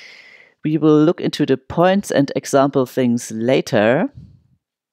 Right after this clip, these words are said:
and look at the functions and modules. So in line twenty-six, six, and twenty-seven, um, those are functions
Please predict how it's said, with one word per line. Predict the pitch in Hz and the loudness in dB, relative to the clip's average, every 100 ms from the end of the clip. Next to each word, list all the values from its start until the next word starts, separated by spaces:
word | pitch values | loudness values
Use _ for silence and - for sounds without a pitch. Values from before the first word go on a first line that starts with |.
| _ _ _ _ _ _ _ - _ | _ _ _ _ _ _ _ -18 _
and | 120 123 120 101 95 - 127 | -2 0 0 0 -2 -4 -6
look | 127 | -4
at | - | -4
the | 117 | -6
functions | - 127 143 - - | -2 -2 -2 -4 -10
and | 101 | -8
modules. | 110 123 139 110 73 - - - - _ _ _ _ _ _ _ _ _ _ | -2 0 0 0 -4 -8 -16 -20 -20 _ _ _ _ _ _ _ _ _ _
So | - 151 139 135 135 - _ _ _ _ - | -8 0 4 4 2 -2 _ _ _ _ -4
in | 147 | 0
line | 147 143 | 2 0
twenty-six, | 147 147 143 - - - - | 0 -6 -4 -4 -4 -6 -20
six, | - - - - | -20 -16 -16 -10
and | - 131 - | -6 -6 -4
twenty-seven, | 139 127 - 165 151 117 139 151 _ _ - | -6 -6 -4 -2 0 -2 -4 -6 _ _ -4
um, | 135 139 139 139 120 - | 0 2 0 -2 -4 0
those | 165 214 | 0 2
are | 156 | -2
functions | - 147 147 147 - 135 135 - - | 0 0 0 -2 -2 -2 -2 -6 -12